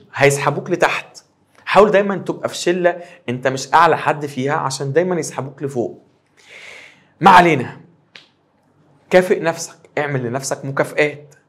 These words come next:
يعني إيه أعمل لنفسي مكافآت؟ يعني أنا مثلًا ذاكرت الأسبوع ده كويس، آخر الأسبوع هسرق من على إيجي بيست فيلم كويس وهتفرج عليه.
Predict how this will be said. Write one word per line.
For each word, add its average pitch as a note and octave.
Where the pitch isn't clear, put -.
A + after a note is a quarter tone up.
يعني C3+
إيه D3
أعمل B2
لنفسي A#2+
مكافآت؟ G#2+
يعني C3
أنا D#3
مثلًا C#3+
ذاكرت C3+
الأسبوع B2
ده A#2+
كويس، A2
آخر E3+
الأسبوع C3
هسرق E3
من B2
على A#2
إيجي C3+
بيست C#3
فيلم C#3+
كويس F3+
وهتفرج C#3
عليه. G#2+